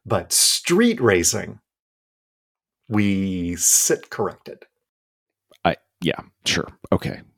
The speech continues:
Speaker 2: I don't. <clears throat> This is the part where we've now div-, we've now, we have, we have nascar correcting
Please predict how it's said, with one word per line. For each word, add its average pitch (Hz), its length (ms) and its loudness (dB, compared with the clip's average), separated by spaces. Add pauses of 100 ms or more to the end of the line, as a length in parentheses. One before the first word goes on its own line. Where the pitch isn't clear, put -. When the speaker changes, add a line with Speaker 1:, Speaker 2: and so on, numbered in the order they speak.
Speaker 2:
I 82 80 -4
don't. 73 240 -10 (1300)
<clears throat> 147 360 4 (720)
This - 160 -14
is 78 60 -18
the - 80 -10
part 92 260 0
where 85 160 0
we've 78 280 -2
now 82 280 2 (180)
div-, - 180 0 (220)
we've 90 320 4
now, 82 400 4 (220)
we 85 160 4
have, 90 280 2 (1200)
we 82 80 2
have 82 100 2
nascar 85 1000 0 (200)
correcting 85 760 0